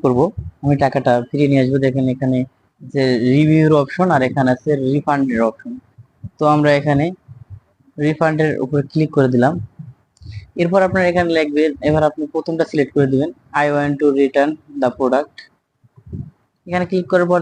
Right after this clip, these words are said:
দেখেন আপনারা এরকম একটি ইন্টারফেস চলে আসবে। এখানে আপনারা দেখুন সিলেক্ট রিজন, আপনার সমস্যাটা কি, মানে কি কারণে আপনি প্রোডাক্টটি রিটার্ন করতে যাচ্ছেন। আমি যেহেতু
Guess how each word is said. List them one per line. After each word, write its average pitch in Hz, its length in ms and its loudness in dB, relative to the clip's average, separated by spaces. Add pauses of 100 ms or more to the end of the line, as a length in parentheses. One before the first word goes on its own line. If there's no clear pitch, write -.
দেখেন 170 220 0
আপনারা 165 240 0 (160)
এরকম 160 280 2
একটি 160 140 -12
ইন্টারফেস 156 340 -2
চলে 147 180 4
আসবে। 147 200 -2 (100)
এখানে 151 240 -2
আপনারা 147 260 -6
দেখুন 156 200 -4 (680)
সিলেক্ট 156 440 -2 (240)
রিজন, 139 260 2 (500)
আপনার 147 280 0 (100)
সমস্যাটা 165 500 0
কি, 139 140 2
মানে 143 200 4
কি 175 60 4 (100)
কারণে 165 240 2
আপনি 151 180 -4
প্রোডাক্টটি 143 360 -2 (1200)
রিটার্ন 170 300 0
করতে 151 220 0
যাচ্ছেন। 135 300 0 (120)
আমি 151 140 2 (100)
যেহেতু 147 300 4